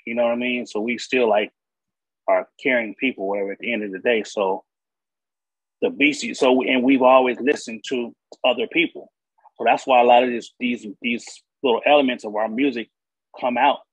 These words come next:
in our songs and in our production, because these are stuff that we listen to. These are artists that we like. You know what I mean? Um, I remember I even used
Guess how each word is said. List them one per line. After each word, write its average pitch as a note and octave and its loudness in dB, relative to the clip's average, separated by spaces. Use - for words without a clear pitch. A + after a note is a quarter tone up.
in B2+ -2
our G#2+ -6
songs A#2+ 0
and A2 -12
in G#2+ -6
our G2 -4
production, C3 -2
because - 0
these C3 4
are A2 -2
stuff A#2 2
that G#2 0
we C#3 2
listen G2+ -4
to. F2+ -8
These B2+ 2
are G#2+ -2
artists A2+ 4
that G2+ -6
we C3 0
like. - -8
You A2 -10
know A#2 -4
what A#2 -4
I A#2 -4
mean? A#2+ -4
Um, A2 -2
I A2+ 4
remember B2 4
I B2+ 6
even G#2+ -2
used A2+ -6